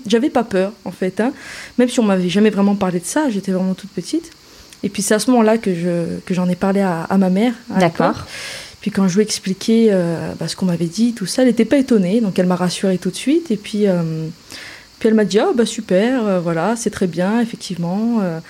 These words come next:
Speaker 1: euh, elle a
Speaker 2: Bravo,
Speaker 1: commencé à
Speaker 2: ma
Speaker 1: parler un
Speaker 2: fille.
Speaker 1: petit peu, voilà, euh, elle m'a encouragée. Et puis, euh, et puis finalement, la première fois où j'ai commencé à, à vraiment prendre conscience, on va dire, hein, parce que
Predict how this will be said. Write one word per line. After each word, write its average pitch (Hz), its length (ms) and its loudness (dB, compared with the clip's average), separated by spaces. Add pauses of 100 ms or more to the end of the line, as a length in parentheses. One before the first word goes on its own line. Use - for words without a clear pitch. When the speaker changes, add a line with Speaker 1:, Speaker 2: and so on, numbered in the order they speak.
(340)
Speaker 1:
euh, 170 240 -4
elle 165 80 -4
a - 20 -10
Speaker 2:
Bravo, 180 260 4
Speaker 1:
commencé - 20 4
à - 20 2
Speaker 2:
ma 175 180 4
Speaker 1:
parler 190 60 0
un - 20 0 (100)
Speaker 2:
fille. 208 180 2
Speaker 1:
petit 160 100 6
peu, 233 60 4
voilà, 247 480 4
euh, 208 40 0 (400)
elle 214 80 0
m'a 208 60 4
encouragée. 214 600 2 (1120)
Et 208 80 -2
puis, 220 320 0
euh, 196 340 4
et 196 60 0
puis 202 160 -10
finalement, 208 340 2
la 208 100 4
première 247 400 2
fois 240 460 0
où 208 140 0
j'ai 196 140 2
commencé 208 640 2
à, 180 400 -2 (260)
à 190 100 0
vraiment 196 440 4
prendre 226 340 2
conscience, 233 640 0
on 214 40 0
va 190 120 2
dire, 175 240 -2
hein, 220 120 2
parce 220 160 0
que 196 100 0